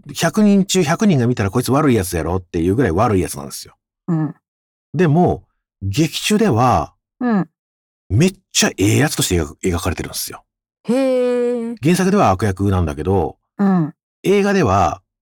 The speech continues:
Speaker 2: うん。
Speaker 1: どっちかというと、正義の味方として描かれてるんですよ。
Speaker 2: うん。
Speaker 1: そう。なので、娯楽ってこうあるべきだよなっ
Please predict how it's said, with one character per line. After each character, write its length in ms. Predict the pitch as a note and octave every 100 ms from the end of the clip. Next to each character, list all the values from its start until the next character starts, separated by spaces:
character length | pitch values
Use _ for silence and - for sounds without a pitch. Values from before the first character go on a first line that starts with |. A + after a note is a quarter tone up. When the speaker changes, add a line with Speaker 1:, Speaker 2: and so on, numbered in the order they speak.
| -
Speaker 2:
う 80 | G#3+
ん。 140 | E3+ - _ _ _ _ -
Speaker 1:
ど 140 | A2+ D3
っ 20 |
ち 200 | - -
か 100 | F#3
と 80 | D#3
い 80 |
う 80 | C#3
と、 340 | - F3 F3+ - - _ _ _ _ -
正 220 | - C#4+
義 100 | F3+
の 80 | F#2+
味 80 | F#2
方 200 | F2 E2
と 60 |
し 80 | -
て 100 | E2+
描 60 | D2+
か 100 | D#2+
れ 60 |
て 80 | -
る 80 | B1
ん 220 | - A#1
で 60 | -
す 120 | -
よ。 140 | - _ _ -
Speaker 2:
う 80 | A#3+
ん。 280 | G#3+ D#3+ - _ _ _ _ _ _ _ -
Speaker 1:
そ 400 | E2 D2 D2 C2 _ _ _ _ _ _
う。 40 | C3
な 120 | E3
の 140 | D#3
で、 460 | G2+ C3 B2+ E2 - _ _ _ _ _ _ _ _ -
娯 240 | B2+ C3+ F#3+
楽 340 | A#3+ B3 C4+
っ 20 | - _ -
て 320 | D3+ A2 E2+
こ 360 | - A2 G#2+ G#2+
う 20 |
あ 60 | A2
る 80 |
べ 120 | F#2 F#2
き 80 |
だ 100 | E2+
よ 120 | C#2+ C#2+
な 140 |
っ 40 | C2+